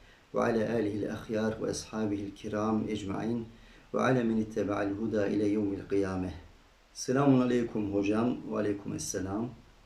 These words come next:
Bazen Allah Azze ve Celle hakkında hiç olmayacak şeyler aklıma geliyor. Birden düşüncelerimin içerisine karışıyor. Ve bazen de ben kendim bu şekilde aklıma getiriyor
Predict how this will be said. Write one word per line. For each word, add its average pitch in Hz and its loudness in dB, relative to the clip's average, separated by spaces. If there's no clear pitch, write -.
Bazen 135 4
Allah 127 2
Azze 113 2
ve 117 2
Celle 123 4
hakkında 117 0
hiç - -8
olmayacak 110 4
şeyler 98 -2
aklıma 101 -2
geliyor. 98 0
Birden 120 4
düşüncelerimin 107 0
içerisine - -4
karışıyor. 101 0
Ve 107 2
bazen 131 6
de 175 4
ben 127 6
kendim 127 6
bu 110 -8
şekilde 104 -2
aklıma 110 0
getiriyor 104 2